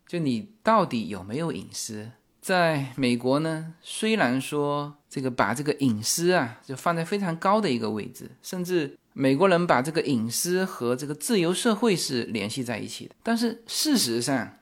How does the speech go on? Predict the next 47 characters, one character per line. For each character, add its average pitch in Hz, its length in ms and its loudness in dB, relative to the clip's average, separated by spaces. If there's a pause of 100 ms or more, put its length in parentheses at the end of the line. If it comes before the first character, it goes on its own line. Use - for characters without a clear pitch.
(260)
你 139 180 -2
这 170 140 0
个 170 80 0
隐 120 260 -2
私 180 240 -2
权 113 400 -6 (220)
是 - 160 -6
非 165 160 -6
常 151 180 -2
尴 147 240 -2
尬 151 260 -4
的。 - 20 -20 (280)
你 147 140 0
有 151 80 2
多 156 120 4
少 143 160 0
资 151 160 -6
产？ 147 340 -8 (120)
你 139 260 2
闯 127 440 0
过 175 200 8
几 117 220 -2
次 147 160 0
红 123 300 -4
灯？ 147 320 -2 (180)
你 143 100 -4
是 202 240 -2
不 180 80 -2
是 180 160 0
某 127 240 4
一 131 80 2
次 135 600 0 (200)
忘 190 240 4
记 143 220 2
还 120 380 0
银 131 180 -2
行 113 160 -4
的 120 60 -4
按 123 180 -2
揭 120 160 -6
款？ - 300 -12 (240)
你 151 100 -2
喜 143 180 0
欢 147 160 0
吃 233 220 0
什 120 160 -2
么 76 100 -10